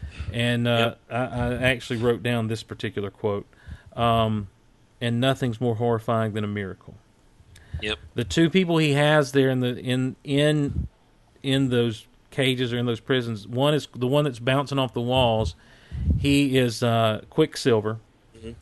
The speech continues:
Speaker 1: and the girl is Scarlet Witch. Scarlet Witch has some type of mutant hex power, which is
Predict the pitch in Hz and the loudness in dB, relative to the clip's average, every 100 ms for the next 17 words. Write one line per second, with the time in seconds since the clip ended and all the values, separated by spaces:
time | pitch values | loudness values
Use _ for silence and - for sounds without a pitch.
0 | 120 123 113 117 143 143 131 113 - 131 | -4 -2 -2 4 6 8 6 2 0 2
1 | 123 117 113 117 107 - 151 147 139 147 | 2 2 2 0 0 -2 2 2 4 2
2 | 131 135 - 131 135 123 117 120 135 117 | 2 -4 -2 -2 -2 0 0 0 -2 -2
3 | 113 - 147 143 - 123 110 107 110 - | -8 -4 -4 -4 -6 -2 0 0 -2 -6